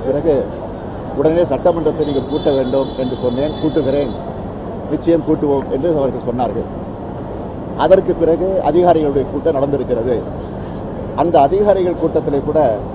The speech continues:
என்ன நடந்திருக்கிறது என்று சொன்னால், உச்சநீதிமன்ற தீர்ப்புக்கு எதிராகத்தான் அங்கே சில விவாதங்கள் நடைபெற்றிருப்பதாக செய்திகள் வந்திருக்கிறது.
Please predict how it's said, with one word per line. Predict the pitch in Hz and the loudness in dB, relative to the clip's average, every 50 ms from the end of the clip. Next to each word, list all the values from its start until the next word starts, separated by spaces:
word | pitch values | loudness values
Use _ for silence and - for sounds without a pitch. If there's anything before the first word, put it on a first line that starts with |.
| - - - - - - - - - 131 | -10 -10 -8 -8 -10 -10 -8 -6 -4 -2
என்ன | 151 185 196 180 | 0 0 0 2
நடந்திருக்கிறது | 160 165 156 160 151 151 151 143 139 135 | 2 2 4 4 2 2 2 0 0 0
என்று | 131 127 - 135 | -2 -2 -2 -4
சொன்னால், | 123 127 135 151 160 139 143 | -4 -2 0 0 0 0 -2
உச்சநீதிமன்ற | - - 202 190 180 170 160 156 147 147 135 - - | 0 0 0 2 2 0 0 0 -2 -4 -4 0 2
தீர்ப்புக்கு | 185 214 208 - 196 185 - 170 160 | 4 4 4 4 2 0 2 2 2
எதிராகத்தான் | 143 156 147 147 135 135 127 - 139 143 139 - - - - - - - - - - - - - - - - - - - 143 | 2 4 4 4 4 2 0 0 0 -2 -2 -2 -6 -8 -8 -8 -8 -8 -10 -8 -8 -8 -8 -8 -8 -8 -8 -6 -2 0 2
அங்கே | 160 160 151 147 135 127 117 - - - - - - - - - - - | 2 4 4 4 4 4 2 0 -4 -6 -8 -8 -8 -8 -8 -6 0 2
சில | 160 151 147 139 131 127 113 - - - - 151 - - - - - - - - - - - - - | 4 6 6 6 6 4 4 2 -2 -6 -8 -10 -10 -10 -10 -10 -10 -10 -10 -10 -10 -10 -10 -6 -2
விவாதங்கள் | 143 151 165 165 160 156 147 143 147 151 151 147 - - - 127 | 2 4 6 6 6 4 4 2 2 2 0 -2 -4 -8 -6 -2
நடைபெற்றிருப்பதாக | 127 139 170 165 160 156 156 156 135 - 131 123 127 135 143 160 139 - | 2 4 4 4 4 4 2 2 0 0 0 0 0 0 0 0 0 0
செய்திகள் | 147 151 147 143 127 127 117 | 0 0 0 0 0 0 0
வந்திருக்கிறது. | 120 123 123 120 117 120 117 104 131 151 | -2 -2 -2 -2 -2 -2 -2 0 2 2